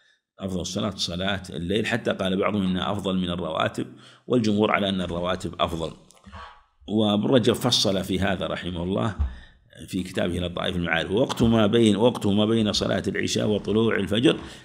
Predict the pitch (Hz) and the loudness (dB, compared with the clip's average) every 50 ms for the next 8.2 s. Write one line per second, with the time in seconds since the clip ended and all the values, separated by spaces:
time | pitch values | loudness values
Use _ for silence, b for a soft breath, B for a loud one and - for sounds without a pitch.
0 | B - 156 156 156 131 123 120 113 110 101 101 92 98 98 101 104 92 90 - | B -2 0 2 4 4 4 4 2 2 2 0 0 0 -2 -2 -2 -4 -4 -6
1 | - - - - 95 95 92 92 87 - - - b b b b b b b b | -6 -8 -6 -4 -2 -2 0 -2 -4 -6 -12 -18 b b b b b b b b
2 | b - 95 101 95 92 85 87 92 92 90 90 87 87 - - 85 90 98 95 | b -2 0 0 0 0 0 0 0 0 0 0 0 -2 -2 -2 -2 -2 -2 -2
3 | 90 - - 87 85 85 - - - b b b b b b _ - 82 87 85 | -2 -2 -4 -6 -6 -6 -8 -12 -18 b b b b b b _ -10 -8 -6 -4
4 | - - - 90 85 90 110 120 131 139 - 62 - - b b b b b b | -4 -2 -2 0 0 2 2 2 2 2 -2 -6 -10 -16 b b b b b b
5 | b b - - 98 104 107 120 151 151 147 131 123 123 - - 143 139 113 110 | b b -10 -6 -2 2 4 6 6 6 6 4 2 2 2 2 4 4 4 2
6 | 107 - 139 131 143 110 90 - - 90 104 104 117 123 - 170 170 156 117 113 | 2 0 2 4 4 4 2 2 0 -2 0 -2 0 2 2 4 4 6 6 6
7 | 113 110 - 107 107 110 B B B B B B B - - - - 143 127 120 | 4 4 2 0 -2 -4 B B B B B B B -4 0 2 4 6 6 6
8 | 127 127 120 | 6 6 4